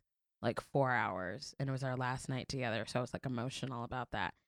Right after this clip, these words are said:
And I thought that she had left me in our hotel room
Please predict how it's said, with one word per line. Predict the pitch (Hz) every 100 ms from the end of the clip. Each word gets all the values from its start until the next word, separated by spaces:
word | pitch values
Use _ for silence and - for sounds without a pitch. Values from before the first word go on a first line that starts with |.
| _ _ _
And | 143
I | 151
thought | 147 - 156 165 -
that | 143
she | - 139
had | 131
left | 131 131 131 -
me | 143 135 131 127 131 - _ _ _ _ _ _
in | 151 147 143 139 143 - _ _ _ _ _ -
our | 135 123
hotel | 131 123 143 190
room | 170 95 107